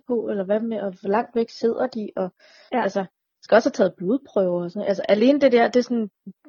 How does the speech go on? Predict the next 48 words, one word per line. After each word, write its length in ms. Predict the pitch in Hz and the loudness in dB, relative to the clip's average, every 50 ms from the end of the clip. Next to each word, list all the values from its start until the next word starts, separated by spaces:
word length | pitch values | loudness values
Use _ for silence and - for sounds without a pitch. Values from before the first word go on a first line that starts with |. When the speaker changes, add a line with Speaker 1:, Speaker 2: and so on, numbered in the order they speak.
| - | -2
Speaker 1:
jamen, 240 | - 208 202 202 202 | 0 0 2 0 0
det 180 | - - 262 262 | 2 2 4 6
kan 80 | 262 | 6
være 120 | 226 196 185 | 4 4 2
sådan 100 | - 226 | 0 -2
noget, 100 | 214 208 | 0 0
jeg 60 | 202 | 0
har 40 | - | 0
tænkt 220 | - - 226 214 | 0 -2 0 0
over 120 | 220 208 202 | 2 0 0
i 20 | 196 - | 0 -2
fjorten 280 | 214 202 208 220 226 214 | -2 0 0 0 -2 -2
dage. 360 | 196 180 180 202 262 302 - _ _ - | -4 -2 -2 -2 -2 -4 -6 _ _ -20
Speaker 2:
Jeg 60 | - - - | -12 -4 0
Speaker 1:
Altså. 140 | 262 269 - | 0 0 2
Speaker 2:
skulle 120 | 294 277 | 2 2
lige 100 | 277 320 | 2 4
til 80 | 311 339 | 6 6
at 80 | 285 | 6
spørge, 240 | 277 - - 240 240 | 6 6 4 6 6
hvor 80 | 240 262 | 6 6
længe 320 | 262 254 247 254 285 311 | 6 6 6 6 4 0
har 80 | 277 269 | 2 0
du 60 | 254 | 2
haft 220 | 254 277 240 254 294 269 | 4 4 4 4 4 2
Speaker 1:
<laughs> 60 | 262 | 2
Speaker 2:
den 80 | 240 254 | 2 2
her 140 | 294 254 233 | 2 0 0
tid? 320 | - - 302 285 254 233 | 0 -2 -2 -2 -2 -4
Fordi 240 | - - 233 240 226 208 | -4 -4 -2 -2 0 2
jeg 80 | 254 269 277 | 2 2 4
har 120 | 302 302 | 2 0
haft 340 | 277 285 254 254 254 - - | 0 2 2 0 0 -2 -6
min, 300 | 262 262 247 233 233 - _ - - - - | -4 -4 -4 -4 -6 -10 _ -20 -20 -16 -12
det 80 | - 240 | -6 0
passer 280 | 269 254 247 247 262 | 2 2 4 4 4
ikke, 140 | 226 220 220 | 2 2 2
der 60 | 240 | 2
er 100 | 220 214 | 2 2
under 220 | - 254 262 247 233 | 4 4 2 2 2
en 100 | 233 226 | -2 -2
måned 280 | 220 220 226 233 233 | -2 -4 -4 -6 -6
til, 140 | 233 - 226 | -8 -8 -10
jeg 100 | 220 226 | -10 -10
skal 180 | 226 - - 240 | -10 -10 -8 -6
derud 200 | 233 226 233 233 | -4 -2 -2 -4
den 140 | 233 220 202 | -4 -8 -8
femtende 480 | - 240 233 240 247 247 - 240 214 | -4 -4 -2 -2 -4 -4 -4 -6 -6